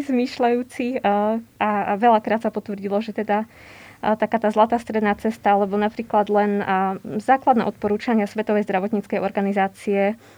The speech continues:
málo kto dodržiava, e, ale napriek tomu je viac ochotný sa prikloniť k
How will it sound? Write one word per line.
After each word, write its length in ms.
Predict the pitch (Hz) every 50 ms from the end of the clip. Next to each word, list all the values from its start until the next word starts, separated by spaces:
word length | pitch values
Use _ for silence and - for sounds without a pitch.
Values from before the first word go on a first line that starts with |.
| - -
málo 320 | _ 208 202 202 214 254 247
kto 220 | 311 254 233 233
dodržiava, 580 | 196 208 - - 220 202 202 202 214 240 294 370
e, 40 | 415 - _ - - 208 202 202 202 196 196 196 196 196 202 190 -
ale 280 | - - - 196 202 202 208
napriek 320 | 208 214 - - 214 -
tomu 480 | - - 208 208 208 202 202 202 208 - -
je 260 | 202 196 196 190 190 190
viac 240 | 202 202 196 202 -
ochotný 560 | 208 196 - 202 196 - 214 202 202 214 226 226 - - - - - - - -
sa 320 | - - 208 196 196 190
prikloniť 500 | 190 - - 196 - 208 202 202 202 196 196
k 80 | -